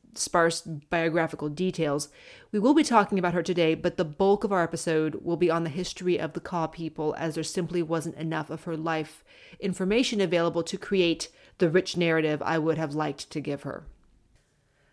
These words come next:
The Kaw Nation, also known as Kansa or Kanza,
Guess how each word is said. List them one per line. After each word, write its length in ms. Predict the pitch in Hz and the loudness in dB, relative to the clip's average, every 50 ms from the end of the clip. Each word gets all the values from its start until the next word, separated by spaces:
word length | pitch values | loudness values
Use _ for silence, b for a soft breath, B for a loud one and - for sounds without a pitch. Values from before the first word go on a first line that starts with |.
| _ _ _ | _ _ _
The 300 | - 190 226 226 233 226 - | 2 4 6 6 6 4 2
Kaw 280 | - - 269 302 339 | 0 2 4 4 6
Nation, 500 | 311 240 196 165 156 - - 165 160 156 | 6 6 4 4 2 0 0 0 0 -2
also 400 | - - - 190 190 180 - 202 | 0 4 6 6 6 6 4 2
known 260 | 190 185 175 175 175 - | 4 4 2 2 0 0
as 220 | 117 165 156 - | -2 -4 -4 -4
Kansa 720 | - - - - - 175 170 165 170 165 - - 165 156 - | -8 -10 -8 -4 0 0 2 2 0 0 0 2 2 2 2
or 120 | - 165 | 0 -4
Kanza, 720 | 165 - - - 175 165 156 151 143 135 156 123 - - 180 | -6 -8 -10 -8 -6 -4 -4 -4 -4 -2 -4 -2 -4 -4 -6